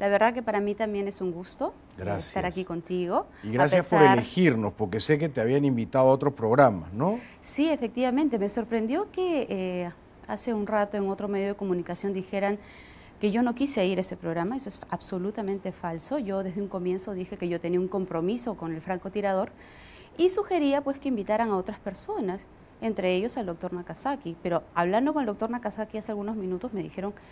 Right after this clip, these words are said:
Speaker 1: que en ningún momento lo, lo habían invitado, ¿no? Entonces creo que queda claro
Speaker 2: No,
Speaker 1: el
Speaker 2: ¿es serio?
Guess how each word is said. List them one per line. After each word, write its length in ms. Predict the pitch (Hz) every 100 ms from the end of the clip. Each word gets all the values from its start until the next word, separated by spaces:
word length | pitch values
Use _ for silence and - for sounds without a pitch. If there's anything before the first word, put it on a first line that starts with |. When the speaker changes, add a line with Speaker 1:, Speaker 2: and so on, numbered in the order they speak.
| - - - -
Speaker 1:
que 60 |
en 80 | 233
ningún 240 | 233 240 269
momento 460 | 247 220 214 247
lo, 340 | 220 185 175 -
lo 100 | -
habían 240 | 180 208 226
invitado, 540 | 214 170 202 190 160
¿no? 140 | 156 214
Entonces 300 | 214 185 208
creo 200 | - 285
que 80 | 277
queda 240 | 233 254 247
claro 240 | 254 262
Speaker 2:
No, 60 | 226
Speaker 1:
el 60 |
Speaker 2:
¿es 60 | 208
serio? 240 | - 277